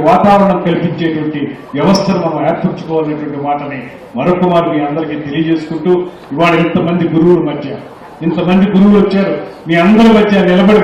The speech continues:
మాట్లాడడం అంటే మాకు కూడా బంగారానికి తావి అబ్బినట్లుగా మీ దగ్గర నిలబడి మాట్లాడటం వల్ల మేము కూడా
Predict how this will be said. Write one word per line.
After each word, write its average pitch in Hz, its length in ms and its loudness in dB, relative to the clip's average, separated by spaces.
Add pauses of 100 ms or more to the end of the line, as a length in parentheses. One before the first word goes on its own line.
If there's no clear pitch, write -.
మాట్లాడడం 185 500 2
అంటే 180 180 -4 (440)
మాకు 185 240 0
కూడా 175 180 4 (400)
బంగారానికి 165 580 2 (140)
తావి 170 280 0
అబ్బినట్లుగా 151 580 -2 (400)
మీ 156 160 -2
దగ్గర 156 280 -2
నిలబడి 160 300 -2 (120)
మాట్లాడటం 160 480 -2
వల్ల 151 140 -4 (420)
మేము 190 160 2 (100)
కూడా 208 180 6